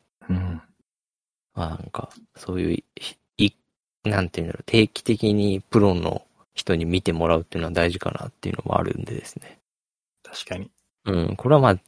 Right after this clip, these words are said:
Speaker 2: 自分で組んだことはある人とかは、ある、うん、経験があると思うんですけど。
Speaker 1: うんうん。
Speaker 2: なんかね、こぼしてたこととかあったりするんですよね。自分で組んだりしてても。で、そのプロの人に見てもらったら、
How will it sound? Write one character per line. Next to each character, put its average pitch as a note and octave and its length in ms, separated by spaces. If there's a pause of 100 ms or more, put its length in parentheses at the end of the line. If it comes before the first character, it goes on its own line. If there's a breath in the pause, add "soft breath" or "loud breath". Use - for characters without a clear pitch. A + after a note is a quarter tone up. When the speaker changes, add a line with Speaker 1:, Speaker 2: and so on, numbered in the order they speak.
Speaker 2:
自 G2+ 180
分 G#2+ 180
で G#2+ 80
組 G2 460
ん F2+ 40
だ D#2+ 120
こ D#2+ 120
と E2+ 140
は - 260
あ F2 60
る E2 100
人 - 240 (600)
と - 80
か - 140
は、 - 240 (600)
あ F#2 120
る、 F2+ 120 (260)
う G2+ 60
ん、 E2 180
経 F2+ 180
験 F2+ 180
が E2+ 80
あ F2 40
る F2 80
と - 140
思 E2+ 100
う - 40
ん - 20
で - 60
す - 100
け - 100
ど。 - 200 (460)
Speaker 1:
う B2+ 40
ん A2 240
う A2 40
ん。 G2 200
Speaker 2:
な D3+ 100
ん - 40
か F2+ 120
ね、 E2 240 (840)
こ A#2+ 120
ぼ A2 120
し - 80
て G2+ 100
た F2+ 140 (160)
こ - 120
と F#2 100
と - 100
か - 100
あ E2 40
っ - 60
た E2+ 120
り - 60
す - 140
る F#2 80
ん E2+ 80
で F#2+ 120
す - 100
よ - 80
ね。 G2+ 220 (560)
自 F#2 120
分 F2 160
で F2 80
組 E2 220
ん - 20
だ E2 120
り - 80
し - 100
て - 120
て - 180
も。 F#2 160 (600)
で、 G#2 120
そ A#2 100
の G2+ 140
プ - 100
ロ G#2 120
の F2 100
人 E2 200
に D#2+ 100
見 E2 120
て - 80
も E2 140
ら E2 60
っ - 140
た - 100
ら、 - 200